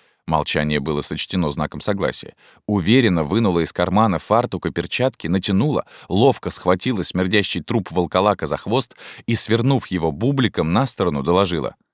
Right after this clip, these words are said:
«Пахучие желёзки, девочки, в идеальном состоянии, вы же не против?» Это она опять посмотрела на полностью охреневшую преподавательницу. «Просто подумала, вам всё равно не нужно, раз до сих пор не вырезали».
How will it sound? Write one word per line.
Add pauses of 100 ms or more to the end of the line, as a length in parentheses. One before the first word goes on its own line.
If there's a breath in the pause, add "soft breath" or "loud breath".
(420)
«Пахучие
желёзки,
девочки,
в
идеальном
состоянии,
вы
же
не
против?» (840)
Это
она
опять
посмотрела
на
полностью (140 loud breath)
охреневшую
преподавательницу. (920)
«Просто
подумала,
вам
всё
равно
не
нужно, (180 loud breath)
раз
до
сих
пор
не
вырезали».